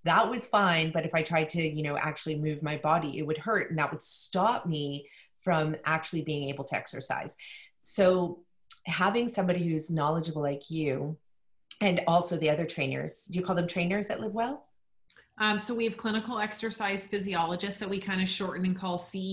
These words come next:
Speaker 2: E Ps. And then we also have Joy Masters, and our Joy Masters are kinesiologists, but really they're here to bring joy and to bring the joy out of us that exercise can bring.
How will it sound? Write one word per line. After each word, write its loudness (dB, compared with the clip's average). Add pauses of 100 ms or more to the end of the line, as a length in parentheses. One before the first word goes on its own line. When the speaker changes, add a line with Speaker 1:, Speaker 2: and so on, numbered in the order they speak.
(100)
Speaker 2:
E -4
Ps. -10 (300)
And 0
then 0
we 0
also -4
have -4
Joy -2
Masters, -4 (240)
and 2
our 4
Joy 0
Masters 0
are 0
kinesiologists, 0
but -2
really 0
they're 0 (220)
here 0
to -2 (260)
bring 2
joy 0 (140)
and 2
to -4
bring 0
the 2
joy 0
out 0
of -2
us -2
that -4
exercise -8
can -10
bring. -12